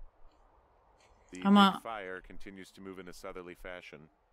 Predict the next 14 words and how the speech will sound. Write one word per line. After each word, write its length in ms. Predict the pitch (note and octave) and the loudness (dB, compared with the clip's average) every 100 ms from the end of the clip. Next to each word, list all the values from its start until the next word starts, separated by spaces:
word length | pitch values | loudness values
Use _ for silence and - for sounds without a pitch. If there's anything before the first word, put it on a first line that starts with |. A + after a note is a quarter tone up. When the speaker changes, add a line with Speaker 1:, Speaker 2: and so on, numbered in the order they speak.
| - - | -20 -20
Speaker 2:
Konuşma 540 | - F#3+ G#3+ - B3 B3+ | 0 6 8 8 10 10
dedi 140 | A3 | 12
ya, 120 | E4+ E4+ | 12 12
"Ben 140 | B3 | 12
seni 200 | A#3+ A#3 | 12 10
arayacağım." 520 | A3+ A3+ G3+ A3 G#3+ | 12 12 12 12 12
Speaker 1:
Why 0 | |
the 60 | G#3 | 12
fuck's 60 | G3 | 10
Speaker 2:
dedi. 380 | G3 G3 G3 G3 | 10 12 10 8
Speaker 1:
sake, 100 | G3 | 4
answer 220 | B2+ - A#2 | -4 -8 -10
your 240 | G2 G#2+ A2+ | -8 -6 -6
radio. 400 | A#2 A2+ G2+ E2 | -6 -4 -4 -6